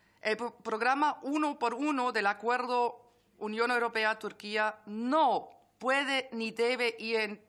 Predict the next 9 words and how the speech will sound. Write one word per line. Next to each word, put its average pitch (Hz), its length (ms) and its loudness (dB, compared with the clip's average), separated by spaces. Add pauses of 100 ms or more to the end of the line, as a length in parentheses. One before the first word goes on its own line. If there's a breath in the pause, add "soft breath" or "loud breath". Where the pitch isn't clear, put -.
(120)
detrimento 233 760 -4
de 208 80 -2
las 180 160 -2
plazas 226 580 -2
ya 220 280 2
ofertadas 202 680 0
por 196 140 -8
los 190 140 -6
estados 190 720 -2